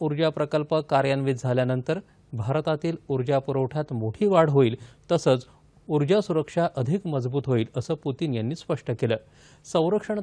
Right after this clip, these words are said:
तंत्रज्ञान क्षेत्रात दोन्ही देशांचा सक्रिय सहभाग असल्याचंही त्यांनी स्पष्ट केलं. नाशवंत खाद्यपदार्थ विकिरण चिकित्सा प्रक्रियेद्वारे अधिक काळ टिकवणं शक्य व्हावं, यासाठी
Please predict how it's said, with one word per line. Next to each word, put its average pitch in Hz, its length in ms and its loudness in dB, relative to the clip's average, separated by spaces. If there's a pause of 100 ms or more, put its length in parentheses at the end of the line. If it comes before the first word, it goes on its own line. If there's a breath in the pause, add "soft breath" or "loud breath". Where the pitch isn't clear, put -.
तंत्रज्ञान 170 480 -4
क्षेत्रात 151 500 -4
दोन्ही 127 460 -2
देशांचा 151 520 -2
सक्रिय 139 520 -4
सहभाग 131 400 0 (160)
असल्याचंही 127 560 0 (340 soft breath)
त्यांनी 131 280 0
स्पष्ट - 440 -6
केलं. 117 300 2 (3750 soft breath)
नाशवंत 190 720 2
खाद्यपदार्थ 165 760 -2
विकिरण 160 720 -2
चिकित्सा 156 560 -4
प्रक्रियेद्वारे 123 840 0
अधिक 139 300 -2
काळ 165 180 2
टिकवणं 143 440 -4 (120)
शक्य 180 280 -2
व्हावं, 117 280 -2 (300 soft breath)
यासाठी 165 600 2